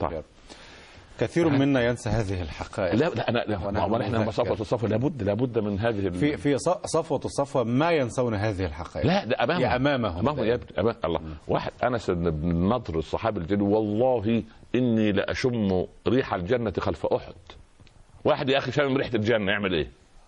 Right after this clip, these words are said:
Speaker 2: يذهب إليه.
Speaker 1: ما خلاص. قال له: "يا رسول الله"،
Speaker 2: يا
Speaker 1: وألقى بالثمرات ودخل في المعركة.
Speaker 2: ثلاثة؟
Speaker 1: لا، لا، ما فيش وقت.
Speaker 2: ثلاثة؟
Speaker 1: مش يعني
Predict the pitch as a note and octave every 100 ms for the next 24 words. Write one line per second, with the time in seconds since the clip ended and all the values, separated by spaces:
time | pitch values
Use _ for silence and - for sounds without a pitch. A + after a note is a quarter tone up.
0 | - - G2 G#2 G2+ A2 G2+ A2 A2+ C3+
1 | F3 A3 F#3+ - - - - - - D3
2 | E3 D3 C3+ D#3+ D3 C3 A#2+ G2 F#2+ F#2
3 | - E3 - C3 A#2+ D#3+ G#2 G#2+ B2 C#3
4 | - A2+ B2 - F2+ - E2+ C3+ C#3 F3
5 | D#3 E3 D#3 A#2+ C3+ G3 G#3+ G3 G3 D3
6 | D#3 - G3+ B2+ D#3 - A#2+ C3 C#3+